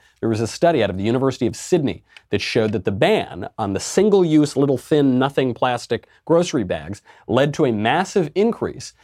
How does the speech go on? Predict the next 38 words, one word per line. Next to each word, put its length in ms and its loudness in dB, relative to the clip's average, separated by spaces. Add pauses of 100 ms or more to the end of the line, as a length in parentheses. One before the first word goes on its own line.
(180)
in 100 4
the 80 2
sale 400 0
of 140 -4
thicker, 580 -2 (260)
more 340 2
environmentally 1000 0 (100)
damaging 720 0 (260)
plastic 720 -2 (160)
garbage 560 0
bags. 540 -10 (880)
So, 100 -4
you 60 2
know, 60 0
the 80 -2
kind 280 0
you 80 0
line 400 0
your, 320 -6 (140)
your 180 -8
garbage 500 0
with 220 -12
at 60 -6
home. 300 -4 (720)
How's 200 0
that 220 2
work? 200 -6
What, 240 2
what 200 2
is 100 0
the 80 0
relationship 580 0
between 280 -4
grocery 420 0
bags 300 0
and 80 -2
garbage 400 0
bags 360 -14